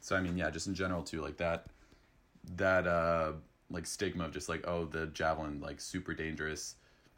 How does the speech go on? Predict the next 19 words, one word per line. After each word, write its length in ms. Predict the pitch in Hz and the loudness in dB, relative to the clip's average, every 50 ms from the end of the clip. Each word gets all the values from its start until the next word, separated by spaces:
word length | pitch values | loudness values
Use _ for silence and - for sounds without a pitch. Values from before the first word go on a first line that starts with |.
| _ _ - | _ _ -12
you 80 | - 98 | -8 -6
know, 140 | 78 76 - | -4 -4 -2
all, 240 | - 67 92 - - | 0 0 0 2 2
all 160 | - 98 98 | 2 2 4
these 180 | 95 92 90 - | 2 2 0 -2
things 220 | 90 85 87 85 | -4 -4 -2 -2
that, 80 | 85 82 | -2 -2
like, 120 | 80 82 | -2 -2
people 180 | - - 85 82 | -4 -4 -4 -2
talk 220 | - 87 80 76 | 0 0 -2 -2
about, 240 | 82 78 76 73 76 | 0 -2 -2 -2 -2
it's 140 | 78 78 - | -4 -6 -4
dangerous, 360 | - 87 85 78 78 78 76 | -4 -2 -2 -2 -4 -6 -8
expensive, 540 | - - - - 82 78 - - 82 78 73 | -8 -12 -8 -6 -6 -6 -4 -4 -4 -4 -4
like, 180 | 73 76 73 - | -6 -6 -6 -6
just 180 | 80 80 - | -8 -8 -4
not 300 | 82 85 80 78 78 - - - 85 82 | -2 0 0 0 -2 -4 -10 -14 -10 -6
good, 340 | - 90 82 80 76 76 69 | -4 -2 -2 -2 -4 -4 -6
like, 140 | 69 - | -8 -10